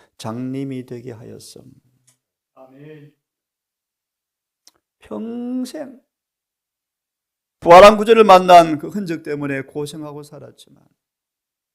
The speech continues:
Speaker 1: 바울은 그것을 십자가의 흔적이라고 말하죠. "나의 십자가 흔적을 내게 만지지 말라. 나는 흔적을 가졌노라." 끊임없이 그는 죽을 때까지 오늘 볼 것입니다.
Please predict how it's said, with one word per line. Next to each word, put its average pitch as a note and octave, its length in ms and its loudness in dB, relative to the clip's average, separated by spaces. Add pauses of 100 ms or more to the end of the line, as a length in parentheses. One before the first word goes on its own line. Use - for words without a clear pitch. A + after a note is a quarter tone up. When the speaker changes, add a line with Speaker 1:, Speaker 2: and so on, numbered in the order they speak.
(220)
Speaker 1:
바울은 A#2 280 -8
그것을 A2 580 -6
십자가의 C#3+ 520 -10
흔적이라고 C3+ 720 -14
말하죠. B2+ 520 -20 (600)
"나의 A#2 240 -6
십자가 A#2+ 280 -14
흔적을 D3 340 -12
내게 B2+ 180 -12
만지지 B2 420 -18
말라. A#2 400 -20 (1300)
나는 G2+ 180 -14
흔적을 C3+ 540 -16
가졌노라." B2 800 -20 (1200)
끊임없이 F#4+ 460 -8
그는 G3+ 160 -10
죽을 F#3 240 -12
때까지 C#3 360 -16 (180)
오늘 B2+ 260 -12
볼 A#2+ 160 -16
것입니다. - 600 -20